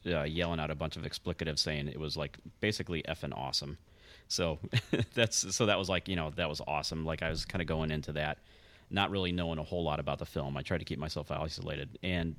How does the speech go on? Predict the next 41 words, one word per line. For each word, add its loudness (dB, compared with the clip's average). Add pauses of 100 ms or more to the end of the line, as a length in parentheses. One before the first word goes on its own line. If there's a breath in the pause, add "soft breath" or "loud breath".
the 2
whole 2
experience 0
to -2
me 2
was -4
just -2
fantastic. -4
I, 2
I 4
loved 12
it. 8 (440 loud breath)
It 4
was, 2 (100)
to 2
me, 6
it 4
was 2
like 2
it 2
had 2
all 4
these, 2
like, -2 (360 soft breath)
complex 2
characters 0
that 0
I 2
was -4
looking -2
for, -2
and, -2 (120)
you -4
know, 0
the -4
relationship -2
with, -6 (480 soft breath)
uh, -4
you -6
know, 0
with, -4